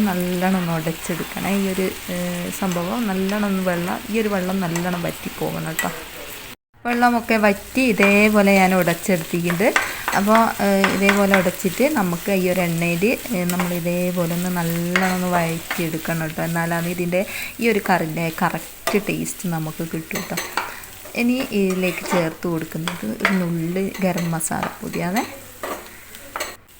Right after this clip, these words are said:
ഇതും അര ടീസ്പൂൺ മാത്രം മതിയാവും കേട്ടോ, കൂടി പോവരുത്. ഈ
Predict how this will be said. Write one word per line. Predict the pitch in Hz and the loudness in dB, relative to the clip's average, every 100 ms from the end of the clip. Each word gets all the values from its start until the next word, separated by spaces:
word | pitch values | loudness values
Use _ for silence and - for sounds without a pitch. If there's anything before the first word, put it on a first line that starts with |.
| - | -14
ഇതും | 233 247 269 226 | -8 -4 -2 0
അര | 202 196 | 0 -2
ടീസ്പൂൺ | 214 208 208 - 214 208 185 | 0 0 0 -2 0 2 2
മാത്രം | 175 - 185 | 0 -2 -2
മതിയാവും | 175 160 165 160 | -2 -2 -2 0
കേട്ടോ, | 160 160 170 - - | -2 0 -2 -2 -4
കൂടി | 190 185 - | -2 -2 -2
പോവരുത്. | 180 165 170 165 254 | -2 0 0 0 0
ഈ | 226 | 0